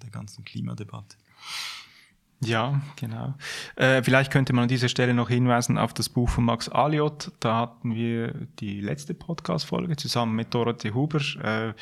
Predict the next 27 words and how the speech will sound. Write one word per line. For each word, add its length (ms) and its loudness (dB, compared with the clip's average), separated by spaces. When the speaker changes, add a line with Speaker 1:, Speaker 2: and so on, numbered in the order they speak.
Speaker 2:
fand 280 -2
ich 180 0
persönlich 400 0
sehr 180 4
interessant, 520 -4
das 140 -4
Gespräch 420 -6
mit 120 -8
dir. 200 0
Und 180 -6
das, 260 -4
das 220 -18
Buch, 300 -4
ja, 720 -4
äh, 0 -
wirft 340 -4
auch 160 -4
mal 340 0
ein 60 -8
Licht 340 -4
auf 140 -8
eine 140 -6
Person, 440 -2
die 140 -2
so 120 -6
eher 240 -6
im, 180 -10